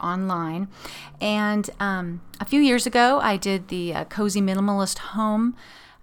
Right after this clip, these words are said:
Um, I, I talked about that a lot. I got the book, and as a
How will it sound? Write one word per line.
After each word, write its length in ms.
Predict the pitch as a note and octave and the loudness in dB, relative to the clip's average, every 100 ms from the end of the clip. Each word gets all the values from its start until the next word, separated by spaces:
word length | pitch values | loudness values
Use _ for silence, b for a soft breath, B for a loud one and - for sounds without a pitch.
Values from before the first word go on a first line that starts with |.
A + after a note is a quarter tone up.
| - | -10
Um, 420 | F#3 F3+ F3 F3+ _ - | -6 -6 -8 -12 _ -10
I, 200 | F#3+ F3+ | -6 -6
I 40 | |
talked 280 | F#3 G3+ G3 | -2 -2 0
about 160 | F#3 F3 | 0 0
that 160 | F3 | -2
a 60 | E3+ | 0
lot. 280 | G3+ G3+ G3 | 2 4 2
I 40 | |
got 180 | E3 - | -2 -6
the 60 | |
book, 440 | E3 A3+ G#3+ G3+ - B B B B | -6 2 4 4 0 B B B B
and 420 | F#3 F3 E3+ E3 D#3+ | -6 -4 -2 -4 -4
as 160 | F3 | -4
a 100 | E3+ | -4